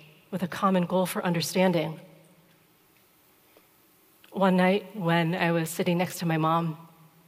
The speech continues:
I was caressing her arm, and I noticed that the texture of her skin was unusually dry and the color of her flesh was dull. I had been so focused on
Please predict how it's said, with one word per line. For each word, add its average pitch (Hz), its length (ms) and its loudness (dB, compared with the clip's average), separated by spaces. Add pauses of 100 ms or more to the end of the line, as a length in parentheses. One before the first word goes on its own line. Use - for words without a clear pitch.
(540)
I 190 120 0
was 160 180 0
caressing 170 480 -4
her 170 160 -2
arm, 180 360 0 (800)
and 185 140 2
I 175 80 4
noticed 175 400 0
that 185 140 0
the 202 60 -4
texture - 520 0
of 160 180 -4
her 185 100 -4
skin 180 460 0
was 165 340 -2 (440)
unusually 185 560 0
dry 156 500 -2 (440)
and 175 140 0
the 175 60 -2
color 180 300 0
of 160 100 -4
her 180 100 -4
flesh 160 400 -6
was - 140 -10
dull. 185 340 -2 (1600)
I 185 100 2
had 170 280 -2
been 185 320 2 (360)
so 208 260 0
focused 196 680 0
on 170 360 2